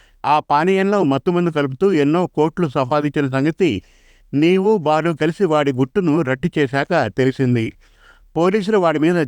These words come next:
చర్య తీసుకుంటున్నారని తెలుసుకొని ఆస్తిని, భార్యాబిడ్డల్ని వదిలి దొంగచాటుగా ఈ దేశం వదిలి పారిపోయాడు. నిన్నటి రోజున ఆ చండు వేరే ఒక దేశంలో ఉన్నట్లు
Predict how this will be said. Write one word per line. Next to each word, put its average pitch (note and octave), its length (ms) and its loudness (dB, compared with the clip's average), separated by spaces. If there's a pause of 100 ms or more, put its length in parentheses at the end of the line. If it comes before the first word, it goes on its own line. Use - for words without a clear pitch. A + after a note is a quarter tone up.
చర్య D3 260 0
తీసుకుంటున్నారని D3 840 0
తెలుసుకొని C#3+ 680 -2 (420)
ఆస్తిని, E3+ 500 0
భార్యాబిడ్డల్ని D3+ 720 0
వదిలి D3+ 340 2
దొంగచాటుగా C#3+ 880 0 (380)
ఈ D3 160 2
దేశం E3 420 0
వదిలి D3 260 2
పారిపోయాడు. B2+ 720 0 (520)
నిన్నటి E3 400 0
రోజున F3+ 300 0
ఆ C#3 320 0
చండు D#3 720 0 (1700)
వేరే F3 320 2
ఒక F3 180 -2
దేశంలో D#3 500 0
ఉన్నట్లు C#3+ 540 0